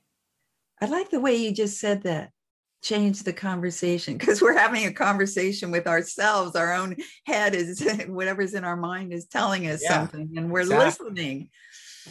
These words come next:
Speaker 2: Yeah, we think we
Speaker 1: Yeah.
Speaker 2: know it.
Speaker 1: Yes.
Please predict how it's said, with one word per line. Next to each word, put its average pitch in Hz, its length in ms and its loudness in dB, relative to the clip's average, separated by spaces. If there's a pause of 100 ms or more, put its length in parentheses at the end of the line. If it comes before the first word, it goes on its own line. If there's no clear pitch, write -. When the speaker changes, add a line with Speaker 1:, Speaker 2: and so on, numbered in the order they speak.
Speaker 2:
Yeah, 160 120 2
we 143 160 6
think - 240 2
we 147 60 2
Speaker 1:
Yeah. 139 80 2
Speaker 2:
know 147 120 0
it. - 280 -10 (600)
Speaker 1:
Yes. 170 560 -2